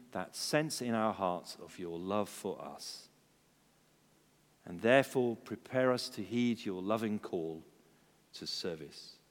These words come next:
to be open and honest about our doubts and struggles with our brothers and sisters, and to take courage from them and from you that you love us and will never let us go.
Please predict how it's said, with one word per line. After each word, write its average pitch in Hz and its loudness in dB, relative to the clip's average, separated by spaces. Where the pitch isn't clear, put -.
to 107 -6
be 104 2
open 139 6
and 123 4
honest 123 2
about 117 4
our 95 -2
doubts 123 0
and 120 -4
struggles 82 -8
with 90 -6
our 87 -8
brothers 92 -4
and 90 -8
sisters, - -16
and 80 -14
to - -10
take - -8
courage 110 -2
from 82 -8
them 107 -4
and 85 -10
from 90 -8
you 92 -4
that 76 -8
you 85 -8
love 92 -2
us - -8
and 87 -6
will 82 -6
never 85 -6
let 76 -6
us - -14
go. 71 -10